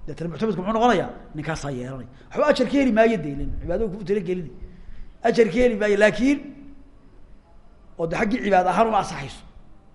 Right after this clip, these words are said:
Ileen cibaadadii waxaa la doonayaa inaad wax Ilaahay ku adeecaysa.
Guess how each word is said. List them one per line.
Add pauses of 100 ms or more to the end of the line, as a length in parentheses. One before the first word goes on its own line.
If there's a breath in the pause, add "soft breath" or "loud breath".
(340)
Ileen
cibaadadii
waxaa
la
doonayaa
inaad
wax
Ilaahay
ku
adeecaysa.